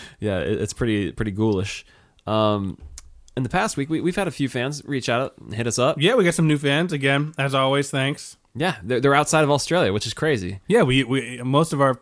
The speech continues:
Speaker 2: our people have been reaching out from, that we don't know personally, have been from out of the country. I know our, our friend Tom, who won the exhibition tickets, is from America, but
Speaker 1: Mm-hmm.
Speaker 2: a lot of international fans, which is really cool.
Speaker 1: Yeah, yeah, yeah.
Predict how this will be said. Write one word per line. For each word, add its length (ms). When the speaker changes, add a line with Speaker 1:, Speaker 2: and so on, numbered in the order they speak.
Speaker 2:
our 160
people 340
have 140
been 100
reaching 300
out 220
from, 400
that 160
we 140
don't 180
know 140
personally, 560
have 180
been 380
from 260
out 160
of 60
the 80
country. 380
I 60
know 160
our, 120
our 200
friend 260
Tom, 280
who 120
won 260
the 320
exhibition 540
tickets, 360
is 100
from 440
America, 460
but 280
Speaker 1:
Mm-hmm. 220
Speaker 2:
a 60
lot 180
of 120
international 600
fans, 260
which 120
is 100
really 220
cool. 380
Speaker 1:
Yeah, 180
yeah, 200
yeah. 180